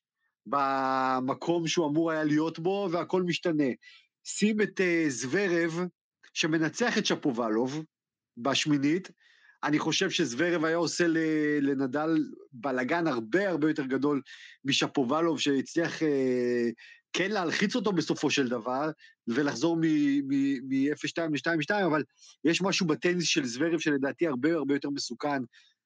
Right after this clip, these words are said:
עבור נדל, בעיקר הבקאנד שתי ידיים, ש-, שהוא יכול להחזיר לו הכל,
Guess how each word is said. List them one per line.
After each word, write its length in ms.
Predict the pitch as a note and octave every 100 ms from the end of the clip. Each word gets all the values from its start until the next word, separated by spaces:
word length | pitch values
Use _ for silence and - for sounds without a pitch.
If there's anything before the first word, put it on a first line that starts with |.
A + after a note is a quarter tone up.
| _ -
עבור 340 | A#2+ D#3+ D#3
נדל, 480 | C3+ G#2+ D3 E3 E3 C#3 - A#2
בעיקר 440 | A#2+ - D#3 D3
הבקאנד 600 | C3+ B2 A#2 C#3+ D#3 C3
שתי 160 | - C#3+
ידיים, 520 | B2 C3 C#3+ D3 C3
ש-, 140 | - B2
שהוא 480 | A#2 B2+ A#2 A2+ A2+
יכול 260 | C#3+ - D#3+
להחזיר 320 | D3 B2 D3+
לו 160 | D#3+ C#3
הכל, 440 | - E3+ F3+ F#3